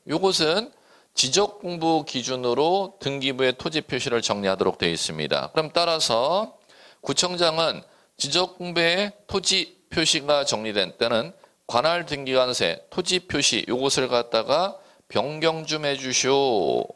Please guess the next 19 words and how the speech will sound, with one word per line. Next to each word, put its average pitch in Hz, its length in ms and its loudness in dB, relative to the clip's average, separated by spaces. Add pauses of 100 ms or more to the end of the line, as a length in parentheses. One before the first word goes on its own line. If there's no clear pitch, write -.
(140)
이렇게 143 760 -2
해달라고 123 920 2 (120)
관할 131 260 2
등기소에 131 520 -2
지적소관청에 107 720 -2
요청하는 92 440 -2
걸 90 160 2
등기 104 640 -4 (360)
촉탁 - 760 -4
이렇게 104 240 -4
부르는 98 320 -6
거죠. 78 500 0 (120)
그럼 147 160 0
시험에서 131 760 0 (440)
등기 185 300 0
촉탁 185 420 0
대상 151 420 2 (220)
아닌 117 320 0
것은, 101 600 2